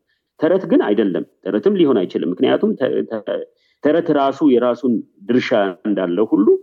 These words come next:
ተረት ግን ሊሆን አይችልም። ምክንያቱም በፋክት ላይ የተመሰረተ ስለሆነ ወደ ተረት ሊያመጣ አይችልም። ስለዚህ ማህበረሰቡ ከሃይማኖት፣ ከፖለቲካ፣ ከኢኮኖሚ፣ ከማህበራዊ ግንኙነቱ ጋራ ያለውን የታሪክ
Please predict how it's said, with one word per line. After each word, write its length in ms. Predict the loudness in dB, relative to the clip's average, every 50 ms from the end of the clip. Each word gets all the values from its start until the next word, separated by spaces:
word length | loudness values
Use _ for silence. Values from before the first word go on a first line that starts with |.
| -8 _ _ _ _
ተረት 240 | -2 0 0 0 0
ግን 140 | 0 0 0
ሊሆን 220 | 2 0 0 2
አይችልም። 260 | 0 -2 -2 -2 -4 -2
ምክንያቱም 280 | 0 0 0 2 2
በፋክት 400 | 0 0 -2 -4 -6 -6 -6 -6 -4
ላይ 120 | -2 -2
የተመሰረተ 480 | -2 -4 -6 -10 -8 -10 -12 -12 -10 -12
ስለሆነ 280 | -12 -8 -6 -4 -2 -2
ወደ 160 | 0 0 0 0
ተረት 260 | 0 -2 -6 -6 -6 -6
ሊያመጣ 340 | -6 -6 -4 -4 -4 -2 -2
አይችልም። 300 | -2 -4 -4 -8 _ _ _
ስለዚህ 300 | 0 2 2 2 4 2
ማህበረሰቡ 840 | 0 0 0 0 0 2 0 0 -2 -4 -14 _ -4 -2 0 2 2 0 0 -2 _ _
ከሃይማኖት፣ 580 | _ -12 -6 0 2 2 2 2 2 0 -2 _ _ _ _ _ -12
ከፖለቲካ፣ 600 | -12 -6 -4 -6 -2 0 2 2 2 0 -2 -6 -6 -6 -6 -10 _
ከኢኮኖሚ፣ 520 | -2 -2 -2 0 0 2 2 2 2 0 -2 -4 -4 _
ከማህበራዊ 480 | -8 -6 -4 -2 0 0 2 2 2 2
ግንኙነቱ 440 | 2 2 2 2 2 2 0 2 2 0 0 0 -2 -4
ጋራ 360 | -2 0 0 2 0 0 0 0 0 0
ያለውን 540 | 2 2 2 2 2 2 2 2 2 2 2
የታሪክ 440 | 2 0 0 -2 -4 -2 -2 -4